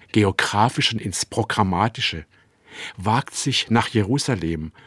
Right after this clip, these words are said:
obwohl er weiß, dass es ihn dort sein Leben kosten wird, weitet einer Frau aus Samaria den Blick auf das, was ihren Durst nach Leben wirklich stillt,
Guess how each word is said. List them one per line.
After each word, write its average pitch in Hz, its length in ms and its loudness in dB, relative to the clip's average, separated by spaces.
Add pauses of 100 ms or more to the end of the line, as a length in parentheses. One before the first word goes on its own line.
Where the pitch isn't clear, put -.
(240)
obwohl 120 320 0
er 127 180 2
weiß, 104 380 4
dass 120 140 0
es 117 160 0
ihn 123 100 0
dort 107 280 2
sein - 260 -2
Leben 110 400 0
kosten - 440 -8
wird, - 360 -12 (680)
weitet 107 540 2
einer 85 200 -2
Frau 101 500 2
aus 113 200 4
Samaria 113 640 2
den 95 220 -4
Blick 147 340 0
auf - 240 -2
das, - 420 -4 (440)
was - 160 2
ihren 113 280 4
Durst 143 380 4
nach 123 200 2
Leben 104 560 2
wirklich 110 580 -2
stillt, - 600 -2